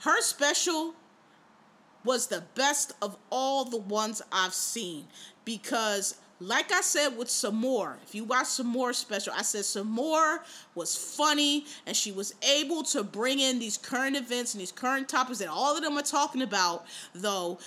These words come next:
without going into the cancel culture. You can't say nothing no more and they're ruining careers bullshit. She was able to bring it in, in her jokes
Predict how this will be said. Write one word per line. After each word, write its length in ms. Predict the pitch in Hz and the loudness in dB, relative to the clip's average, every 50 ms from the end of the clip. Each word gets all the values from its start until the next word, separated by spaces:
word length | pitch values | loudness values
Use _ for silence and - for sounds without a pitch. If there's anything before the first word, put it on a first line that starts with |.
| - - | -10 -4
without 380 | 190 208 226 240 262 247 247 214 | 0 2 4 6 6 4 2 0
going 320 | 247 254 262 269 277 277 | 0 2 2 2 2 2
into 200 | 269 262 - 330 | 2 2 2 2
the 100 | 254 226 | 2 0
cancel 440 | - - - 240 247 262 262 294 - | 0 0 2 4 4 4 4 0 -2
culture. 380 | - - - 254 262 262 - 147 | 0 0 2 2 2 2 0 -4
You 100 | 143 170 | -4 -4
can't 280 | - 196 240 262 262 | -2 0 2 2 2
say 200 | 254 - 277 254 | 2 2 2 2
nothing 220 | 226 214 254 247 247 | 2 2 0 0 0
no 60 | 240 | -2
more 200 | 233 233 240 240 | -4 -2 -2 -2
and 80 | 233 233 | 0 -2
they're 100 | 214 190 180 | -2 -4 -4
ruining 300 | 185 247 269 269 269 254 | -2 0 0 0 0 -2
careers 420 | 254 247 226 226 254 254 247 240 - | -2 -6 -8 -6 -4 -2 -2 -2 -4
bullshit. 680 | - - 262 277 262 247 262 - - 180 175 180 - - - - - - | -6 -4 -2 0 0 0 0 -2 -2 -2 -4 -4 -6 -8 -10 -12 -6 -2
She 220 | - - 311 349 | 2 4 4 4
was 180 | 339 403 349 - | 4 2 0 2
able 340 | - 269 294 269 320 302 240 | 2 2 2 2 2 0 0
to 80 | 240 | -2
bring 340 | 214 - 208 226 285 302 311 | -2 -2 -2 -2 0 2 2
it 140 | 339 339 330 | 2 2 4
in, 340 | 277 240 240 233 226 233 - - - - - - - - _ - - _ | 4 4 4 4 2 0 -4 -10 -16 -20 -20 -20 -20 -20 _ -20 -6 _
in 200 | 247 294 370 392 | 2 2 4 2
her 220 | 339 330 320 302 | 2 2 2 2
jokes 460 | 277 - 262 262 233 226 226 - - | 2 2 2 2 2 0 0 -2 -6